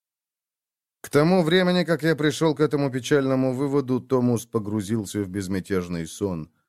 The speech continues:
Удивительно, насколько я дорожил человеком, который первым бросился бежать, как только на небе появилось кровавое облако. Быть может, потому что он относился ко мне с заслуженным скепсисом.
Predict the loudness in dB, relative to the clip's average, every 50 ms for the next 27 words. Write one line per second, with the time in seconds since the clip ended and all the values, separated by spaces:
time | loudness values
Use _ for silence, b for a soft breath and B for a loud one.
0 | _ _ _ _ _ _ _ _ _ _ -2 -2 0 2 2 2 2 0 0 0
1 | 0 0 2 2 2 2 2 2 2 0 0 -2 -4 -4 -2 -2 -2 0 0 0
2 | 2 2 0 0 0 0 0 0 0 0 -2 -2 -2 -2 -2 -2 0 0 0 0
3 | 0 -2 -2 -2 -4 -4 -2 -2 -4 -4 -2 -2 -2 -2 -2 -2 0 0 0 0
4 | 0 -2 -2 -2 -2 0 0 0 -2 -2 -2 -4 -4 -4 -4 -4 -2 -2 0 0
5 | 0 0 -2 0 -2 -4 -4 -2 0 -2 -2 0 0 -2 -2 0 0 -2 -2 -2
6 | -2 -2 -2 -2 -2 -2 -2 -2 -2 -2 -2 -2 -2 -2 -4 -4 -6 _ -2 -2
7 | 0 0 0 0 -2 -2 -2 -2 -2 -2 -2 -4 -4 -6 -10 -10 -12 -14 _ -18
8 | -18 -18 _ _ _ _ _ _ _ _ _ _ _ _ _ _ _ -4 -2 0
9 | 0 0 0 0 2 2 2 2 0 -2 -2 0 0 2 2 2 0 0 0 2
10 | 2 2 4 2 2 0 0 -2 -2 0 0 0 -2 0 0 -2 -2 0 2 2
11 | 2 2 2 0 -2 -4 -4 -4 -4 -4 -2 -2 -2 -2 0 0 0 2 2 0
12 | 0 -2 -4 -4 -2 -2 -2 -2 -6 -12 -14 -14 -14 -14 -16 -16 -18